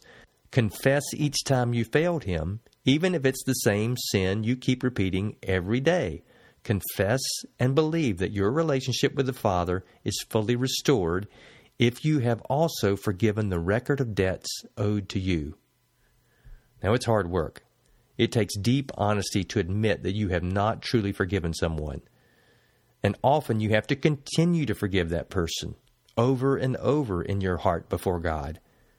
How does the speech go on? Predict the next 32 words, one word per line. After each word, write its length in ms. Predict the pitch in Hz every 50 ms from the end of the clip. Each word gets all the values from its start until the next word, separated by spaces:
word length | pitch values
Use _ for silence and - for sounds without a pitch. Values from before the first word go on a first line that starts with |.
| _ _ _ _
But 120 | - 113 123
you 140 | 139 175
can 180 | 175 - 175 151
do 200 | 117 147 175 156
it 200 | 82 67 - _ _ _ _ _ _ _ _ _
with 120 | - 107 -
His 220 | 139 160 151 -
help. 400 | 127 135 131 90 80 - - - _ _ _ _ _ _ _ _ _ -
And 120 | - 113 -
as 180 | - 160 139 151
you 80 | 156
pray 340 | 139 - 156 151 156 160 160
and 120 | 151 143
confess 500 | - - 123 117 - - 151 151 147 -
your 100 | - 131
sins, 560 | 120 - - 147 131 107 98 101 107 104 - - - - - - - -
don't 280 | 107 131 143 165 156 -
hesitate 520 | 113 175 190 156 143 127 120 113 117 117
to 180 | - - - -
ask 340 | 120 147 190 185 - -
His 160 | - 117 - -
help 260 | 98 87 95 - -
to 80 | 131
strengthen 500 | - - - - 151 160 180 - 170 127
you 140 | 104 101 104
to 140 | - - 107
forgive 560 | - - 123 107 110 131 147 123 110 107 110 - - -
all 420 | 107 110 117 131 143 147 151 151
of 120 | 147 127
those 360 | 110 110 110 110 117 113 - -
people 400 | - 117 107 - - 110 107 90
who 220 | 110 110 104 -